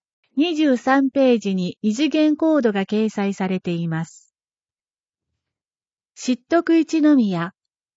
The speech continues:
八月の音声広報です。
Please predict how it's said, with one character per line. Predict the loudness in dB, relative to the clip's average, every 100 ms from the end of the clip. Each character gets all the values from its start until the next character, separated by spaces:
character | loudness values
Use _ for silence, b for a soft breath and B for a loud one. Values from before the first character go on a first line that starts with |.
| _ _ _ -8
八 | -2 0
月 | 0 2
の | 0 2
音 | 2 2
声 | 2 2
広 | 2 2 2 2
報 | -2 -2
で | -4 -6
す。 | -8 _